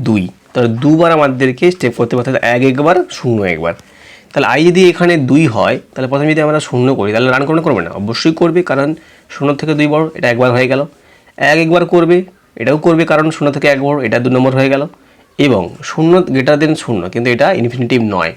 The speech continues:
অর্থাৎ এখানে লুপ বন্ধ হয়ে যাবে। তাহলে এখানে আমরা সঠিক উত্তর কত হবে? দুই, দুবার কিন্তু এখানে আমাদের লুপটি রান করবে, অর্থাৎ সঠিক উত্তর হবে অপশন এ। ঠিক আছে,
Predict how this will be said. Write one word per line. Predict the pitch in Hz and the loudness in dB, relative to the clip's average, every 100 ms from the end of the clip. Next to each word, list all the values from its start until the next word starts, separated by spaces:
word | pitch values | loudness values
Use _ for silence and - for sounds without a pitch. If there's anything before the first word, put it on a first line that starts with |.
| - | -10
অর্থাৎ | 98 143 139 | -8 -4 -4
এখানে | 135 123 | -2 0
লুপ | 135 127 | 0 0
বন্ধ | 104 110 95 | 0 -2 -2
হয়ে | 90 76 | -4 -6
যাবে। | 76 - _ _ _ _ | -8 -10 _ _ _ _
তাহলে | 120 120 | -2 -2
এখানে | 120 | 0
আমরা | 120 120 | -2 -2
সঠিক | 120 127 | -2 -2
উত্তর | 139 139 | 0 0
কত | 147 | 2
হবে? | 147 320 - _ _ _ 120 104 | 2 0 -6 _ _ _ -10 -2
দুই, | 120 104 95 - _ - 113 | 2 2 -2 -12 _ -12 -2
দুবার | 139 165 147 | 0 2 0
কিন্তু | 127 113 110 | 0 0 -2
এখানে | 104 143 285 - _ - | -2 -2 -2 -6 _ -8
আমাদের | 110 107 110 110 | -6 -2 -2 -2
লুপটি | 110 - 135 127 | -4 -4 -2 0
রান | 98 95 | -2 -4
করবে, | 85 85 92 | -6 -6 -6
অর্থাৎ | - 147 - - - | -4 -4 -4 -8 -14
সঠিক | - 117 170 | -6 -4 -4
উত্তর | - 139 | -2 0
হবে | 131 117 | 0 0
অপশন | - 135 139 - 180 | -4 -10 -10 -8 -10
এ। | - _ _ _ _ _ _ _ _ _ _ _ _ | -12 _ _ _ _ _ _ _ _ _ _ _ _
ঠিক | - 165 | -2 -2
আছে, | 170 | -2